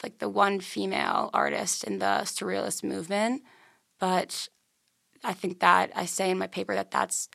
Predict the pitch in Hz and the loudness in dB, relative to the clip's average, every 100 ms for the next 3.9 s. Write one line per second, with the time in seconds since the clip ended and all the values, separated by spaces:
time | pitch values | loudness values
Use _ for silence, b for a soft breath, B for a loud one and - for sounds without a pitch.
0 | b b b b b _ 208 196 185 190 | b b b b b _ -2 2 2 2
1 | 180 - 190 - - 196 - - 92 101 | 0 0 -2 -2 -2 -2 -4 -4 -4 0
2 | - 104 - 196 - - 190 185 165 - | 0 -2 -4 -2 -2 -4 -6 -4 -6 -4
3 | 175 180 175 - 190 185 202 - - | 2 2 2 0 2 2 0 -6 -14